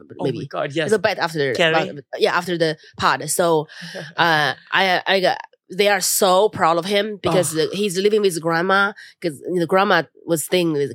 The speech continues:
Speaker 2: accompanying him with in, in, in, in Korea.
Speaker 1: In Korea.
Speaker 2: Because the, the training, everything, you have to be so disciplined. You have to be, it's
Speaker 1: Oof.
Speaker 2: competitiveness.
Speaker 1: Oh.
Speaker 2: You have, like, you have to have mental strength.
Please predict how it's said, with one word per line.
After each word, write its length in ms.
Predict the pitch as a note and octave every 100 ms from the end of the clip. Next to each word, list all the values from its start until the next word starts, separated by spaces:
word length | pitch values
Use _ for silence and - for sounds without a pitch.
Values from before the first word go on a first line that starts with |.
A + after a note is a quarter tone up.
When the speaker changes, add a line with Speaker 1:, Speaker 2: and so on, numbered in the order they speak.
| -
Speaker 2:
accompanying 420 | F3 F3 F3+ F3
him 140 | D#3+ D3+
with 160 | C#3+
in, 200 | C3 B2 G#2+ - C#3+
in, 140 | D3
in, 240 | E3 D#3+
in 160 | C3+ D3+
Korea. 400 | D#3 G#3 F3+ A2
Speaker 1:
In 40 |
Korea. 280 | D#3 C#3+ C#3+ -
Speaker 2:
Because 300 | - F#3+ F3+
the, 160 | E3 D#3
the 140 | E3+
training, 480 | E3+ B3+ C#4 B3+ A#3+
everything, 460 | G3+ G#3 G3 G3 F3+
you 100 | F3+
have 140 | F3+
to 40 | E3
be 80 | E3+
so 200 | G#3+ G#3+
disciplined. 560 | A3 - G#3 G3 F#3+
You 80 | E3
have 160 | E3+ D3+
to 80 |
be, 160 | D#3 D#3+ - -
it's 140 | G3
Speaker 1:
Oof. 80 | C#4+
Speaker 2:
competitiveness. 920 | E3 C4 C#4+ C4+ C4 B3+ B3 B3+ - - -
Speaker 1:
Oh. 200 | F3+ F3+
Speaker 2:
You 80 | C4
have, 160 | B3
like, 120 | G3 G3 -
you 100 | G3+
have 140 | A3
to 60 | G#3+
have 180 | G3+ F#3
mental 280 | F#3+ G3 F#3
strength. 340 | - F3